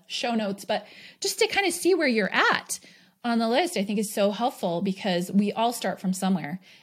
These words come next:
and we can all strengthen those muscles, just like going to the gym.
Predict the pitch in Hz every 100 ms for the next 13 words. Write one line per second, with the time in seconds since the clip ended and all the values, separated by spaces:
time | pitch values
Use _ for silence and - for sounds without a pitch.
0 | - 202 208 202 220 175 202 202 214 220
1 | - - 196 180 208 180 165 180 170 175
2 | 180 175 196 156 156 180 - _ _ _
3 | - 220 240 262 254 262 254 226 180 220
4 | 185 190